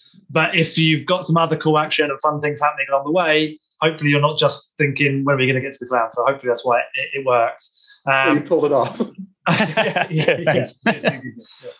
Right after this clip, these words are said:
Speaker 2: And then, so the, the two of you have had, it's pretty interesting, you've had parallel and separate careers from what I can see. Is
Speaker 1: Yes.
Speaker 2: that the case where you've been, has the goal always been to work to this point where you're doing features together?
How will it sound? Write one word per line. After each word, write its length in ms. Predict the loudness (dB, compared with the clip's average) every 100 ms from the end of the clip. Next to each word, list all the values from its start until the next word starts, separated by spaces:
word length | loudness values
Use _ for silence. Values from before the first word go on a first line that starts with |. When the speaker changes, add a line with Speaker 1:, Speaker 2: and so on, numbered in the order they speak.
| _ _ -20 -20 2
Speaker 2:
And 120 | 2
then, 300 | 4 0 -4
so 420 | -4 0 0 0 -4
the, 240 | -2 -2 -2 -14
the 140 | -8 -6
two 220 | -2 -2
of 100 | -2
you 160 | -4 -4
have 160 | -6
had, 340 | -2 0 0 -2
it's 340 | -4 -2 -4 -14 _
pretty 200 | 2 4
interesting, 380 | 2 -2 0
you've 100 | 0
had 220 | 2 0 0
parallel 560 | -2 0 2 2 2
and 160 | 0 -2
separate 400 | 0 0 0 -4
careers 400 | -2 0 0 0
from 160 | 0
what 120 | 2 2
I 80 |
can 160 | 0 -4
see. 380 | 0 0 0 -4 -14 -20 0
Is 140 | 2
Speaker 1:
Yes. 260 | 4 2 0
Speaker 2:
that 60 | -2
the 80 |
case 420 | 0 2 2 2 -2
where 180 | -4
you've 380 | -2 -2 -4 -2
been, 340 | 2 4 2 0
has 160 | -2 -2
the 80 |
goal 340 | 4 6 6 4
always 280 | 2 2 0
been 140 | -2
to 180 | -4 -2
work 160 | -2 -2
to 100 | 0
this 240 | 0 0
point 280 | -2 -2 0
where 120 | 0
you're 120 | 0
doing 280 | 0 -2 -2
features 440 | -4 -4 -2 -2 -2
together? 500 | -2 2 2 0